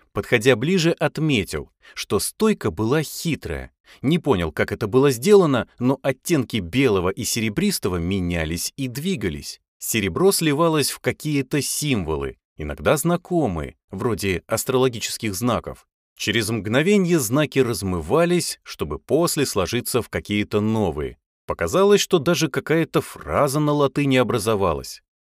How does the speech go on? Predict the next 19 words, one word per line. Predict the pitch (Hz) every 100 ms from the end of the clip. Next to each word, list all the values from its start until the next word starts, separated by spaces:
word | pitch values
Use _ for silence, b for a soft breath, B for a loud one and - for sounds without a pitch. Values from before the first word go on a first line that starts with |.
| _ -
Мраморная | 82 90 180 196 180 165 160
белизна | 110 135 139 110 156 196
сменялась | - 139 135 160 160 147 - -
и | 131
сине-черной | - - 160 156 139 - 113 101 101
темнотой, | 95 - 104 107 - 80 71 _ _ _
без | 85 78 131 143 -
какого | 101 127 104
бы | 98
то | -
ни | 92 95
было | 85 78
порядка | - 82 107 165 - 160
или | - 127 117 120
закономерности. | 110 110 104 104 95 87 76 71 - - - _ _ _ -
Серебро | 87 85 85 165
то | 185 175
проступало | 170 151 - 127 120 104 87
поверх, | - 80 73 139 170 - -